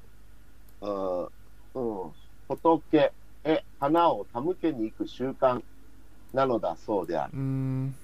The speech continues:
Speaker 1: はい。う、礼ゆえ、礼月。
Speaker 2: 礼月。
Speaker 1: 礼ゆえですか？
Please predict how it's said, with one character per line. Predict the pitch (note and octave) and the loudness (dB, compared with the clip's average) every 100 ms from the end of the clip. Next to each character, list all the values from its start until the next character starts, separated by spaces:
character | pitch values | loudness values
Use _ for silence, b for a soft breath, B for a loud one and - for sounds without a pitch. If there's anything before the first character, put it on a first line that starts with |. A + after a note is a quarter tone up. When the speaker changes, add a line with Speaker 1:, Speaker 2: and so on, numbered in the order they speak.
| - - - - - - | -14 -14 -14 -14 -14 -14
Speaker 1:
は | - - | -8 -8
い。 | |
う、 | - - A2+ - - - - - - - | -6 -2 0 -2 -10 -14 -14 -14 -14 0
礼 | E3 G#3 G3 | 6 8 8
ゆ | E3+ F#3+ | 8 8
え、 | C#3+ - - - | 6 2 -12 -10
礼 | - C#3 G#3+ F3+ | 2 6 10 8
月。 | B2 A2 - | 8 0 -4
Speaker 2:
礼 | D2 E2 | -6 -6
月。 | C3 - - - - - - - - | -8 -12 -14 -14 -14 -14 -14 -14 -8
Speaker 1:
礼 | E3+ E3+ | 0 0
ゆ | D#3 F#3 | 6 4
え | - - - - | 4 -4 -14 -12
で | - | -12
す | - | 2
か？ | C3+ | 4